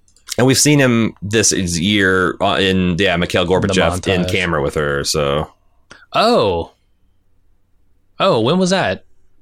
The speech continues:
Speaker 1: They're doing a statement about, uh, the fact that the Americans are gonna pick up the Russians and it's gonna be a joint
Speaker 2: Okay.
Speaker 1: operation. He came to the White House and there was this doctored footage of him,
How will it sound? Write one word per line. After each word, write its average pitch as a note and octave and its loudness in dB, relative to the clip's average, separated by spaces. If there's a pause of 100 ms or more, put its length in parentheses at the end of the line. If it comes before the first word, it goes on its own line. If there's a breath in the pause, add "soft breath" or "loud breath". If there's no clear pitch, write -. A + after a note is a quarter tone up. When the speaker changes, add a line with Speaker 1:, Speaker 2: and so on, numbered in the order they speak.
(640)
Speaker 1:
They're E3 4
doing E3 6
a C3 2
statement C3 2
about, G#2 0
uh, F#2 4
the G2+ 0
fact G2 -2
that F2+ 2
the F2+ 0
Americans F#2 0
are F2+ -2
gonna F2+ 2
pick F#2+ -2
up F2 -2
the F#2 0
Russians F2+ 0
and F2+ 0
it's E2 -2
gonna F2+ 0
be F2+ 0
a - -2
joint F2 0
Speaker 2:
Okay. F2 0
Speaker 1:
operation. F2 0
He F2 -2
came F2 -4
to F2+ -2
the E2+ 0
White E2 0
House E2+ 0
and E2+ -2
there E2 0
was E2 -2
this E2+ -2
doctored D#2+ -4
footage E2 -2
of D#2 -4
him, E2 -2